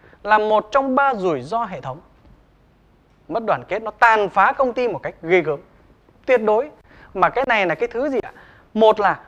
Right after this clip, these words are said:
không cùng góc nhìn và nền tảng hiểu biết về tài chính kinh doanh. Hai là để thằng nọ đi giám sát chéo thằng kia cho nó chắc cú, là cái thứ mất đoàn kết nhanh nhất. Lời khuyên là không.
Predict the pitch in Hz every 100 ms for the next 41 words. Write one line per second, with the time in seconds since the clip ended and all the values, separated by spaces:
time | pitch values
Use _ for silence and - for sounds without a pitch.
0 | _ - - 349 349 339 311 269 233 202
1 | 190 320 311 226 214 190 170 156 165 165
2 | 156 135 120 127 123 180 - - _ _
3 | _ _ _ _ 143 156 151 139 127 135
4 | 123 113 151 196 151 139 131 _ _ _
5 | _ - - 311 294 233 175 - - _
6 | 233 214 190 160 220 220 220 220 190 247
7 | 262 220 202 277 294 311 - 208 208 320
8 | 320 190 202 240 208 208 196 220 302 285
9 | 302 339 - _ _ _ _ _ _ _
10 | _ _ 180 170 135 - 156 - 180 202
11 | 202 147 117 113 185 170 165 160 226 302
12 | - - _ _ _ _ _ _ _ _
13 | 147 147 123 - 170 151 117 - 151